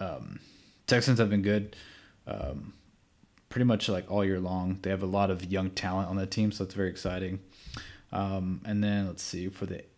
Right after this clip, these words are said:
for the N F C, the N F C was, um, was f-, the forty-niners at, um, the one seed,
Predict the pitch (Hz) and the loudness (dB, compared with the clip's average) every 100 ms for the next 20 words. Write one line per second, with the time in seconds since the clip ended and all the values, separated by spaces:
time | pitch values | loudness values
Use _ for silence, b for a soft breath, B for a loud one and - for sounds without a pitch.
0 | _ - - 98 - 120 110 - 120 117 | _ -18 -8 -6 0 2 2 0 2 4
1 | 117 113 B B B B B B B B | 4 2 B B B B B B B B
2 | B _ _ - - - - - - 101 | B _ _ -20 -20 -20 -20 -18 -4 2
3 | 120 120 113 120 104 98 90 - - 95 | 4 4 4 4 4 2 0 -4 -8 -10
4 | 82 - - - B B B B B B | -10 -10 -12 -14 B B B B B B
5 | - - - - 104 107 104 101 101 101 | -16 -14 -12 -8 0 6 8 8 8 4
6 | - 95 87 - - 76 64 101 - 104 | 2 -2 -2 -4 -6 -6 -4 -4 0 4
7 | 107 104 104 101 | 4 4 2 0